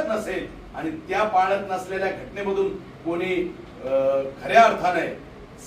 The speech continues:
सामाजिक सलोखा, शहरातला दंगा धोपा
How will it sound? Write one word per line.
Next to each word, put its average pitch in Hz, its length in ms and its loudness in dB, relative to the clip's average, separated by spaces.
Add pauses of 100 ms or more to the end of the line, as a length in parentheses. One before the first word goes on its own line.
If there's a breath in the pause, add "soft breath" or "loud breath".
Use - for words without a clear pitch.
(180)
सामाजिक 240 480 4
सलोखा, 190 600 0 (380)
शहरातला 202 760 2
दंगा 196 220 6
धोपा - 400 2